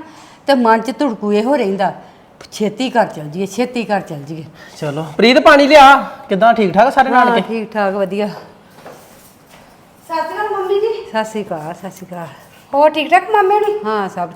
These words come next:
Speaker 1: ਠੀਕ ਠਾਕ, ਵਧੀਆ।
Speaker 2: ਜਾ ਪਾਣੀ ਲਿਆ।
Speaker 1: ਹੋਰ ਤੁਸੀਂ ਸੁਣਾਓ, ਮਗਰ ਠੀਕ ਠਾਕ ਹੀ ਰਿਹਾ?
Speaker 2: ਠੀਕ ਆ ਗਏ, ਮਗਰੋਂ ਠੀਕ ਹੀ ਰਹਿਣਾ ਵਾ।
Speaker 1: ਹਾਂ।
Speaker 2: ਇੱਕ ਮੁੰਡਾ ਤਾਂ ਤੁਹਾਡਾ ਪਤਾ ਹੀ ਆ ਤੁਹਾਨੂੰ,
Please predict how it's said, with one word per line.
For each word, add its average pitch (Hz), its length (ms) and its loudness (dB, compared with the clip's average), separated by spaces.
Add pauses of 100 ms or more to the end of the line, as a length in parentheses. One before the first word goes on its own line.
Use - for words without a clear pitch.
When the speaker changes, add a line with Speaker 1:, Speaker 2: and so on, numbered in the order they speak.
Speaker 1:
ਠੀਕ 156 200 -12
ਠਾਕ, 147 260 -16
ਵਧੀਆ। 151 320 -18
Speaker 2:
ਜਾ 190 140 6
ਪਾਣੀ 190 240 -4
ਲਿਆ। 165 160 -8 (1160)
Speaker 1:
ਹੋਰ 214 200 -2
ਤੁਸੀਂ 202 280 -4
ਸੁਣਾਓ, 202 320 -2 (160)
ਮਗਰ 190 240 -8 (800)
ਠੀਕ 196 320 -2
ਠਾਕ 233 140 0
ਹੀ 277 60 -2
ਰਿਹਾ? 269 160 -2
Speaker 2:
ਠੀਕ - 120 -10
ਆ 156 140 -2
ਗਏ, 151 180 -10 (1000)
ਮਗਰੋਂ 151 360 -6
ਠੀਕ 147 260 -8
ਹੀ 165 60 -2
ਰਹਿਣਾ 156 240 -2
ਵਾ। 165 160 -6 (400)
Speaker 1:
ਹਾਂ। 190 200 -8 (600)
Speaker 2:
ਇੱਕ 156 260 -14
ਮੁੰਡਾ 156 280 2
ਤਾਂ 165 100 4
ਤੁਹਾਡਾ 165 240 2
ਪਤਾ 139 200 -2
ਹੀ 160 80 0
ਆ 175 60 -2
ਤੁਹਾਨੂੰ, 151 300 0